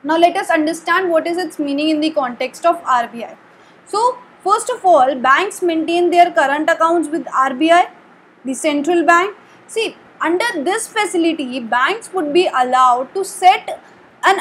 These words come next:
ama-, a balance for their account. So basically an absolute level for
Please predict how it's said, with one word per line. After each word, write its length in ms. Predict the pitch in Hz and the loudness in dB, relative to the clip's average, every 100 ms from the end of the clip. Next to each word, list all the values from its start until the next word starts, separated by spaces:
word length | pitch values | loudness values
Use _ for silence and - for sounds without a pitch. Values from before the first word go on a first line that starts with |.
| 302 | 0
ama-, 280 | 294 330 - | 2 4 2
a 60 | 277 | 0
balance 680 | 262 277 320 381 302 - - - | 2 4 4 2 0 -2 -14 2
for 180 | 302 294 | 4 6
their 220 | 330 370 | 4 2
account. 480 | 277 285 254 226 214 | 2 0 -2 -2 -10
So 80 | 277 | -4
basically 520 | 277 294 349 359 427 - - | -2 -2 -2 0 -2 -4 -6
an 140 | 320 320 | -4 2
absolute 680 | 302 302 - 359 415 453 330 | 2 0 -2 0 0 0 0
level 640 | 285 262 254 269 392 440 - - _ _ | 2 2 -2 0 -2 -2 -8 -20 _ _
for 500 | 330 311 320 - | 6 8 8 6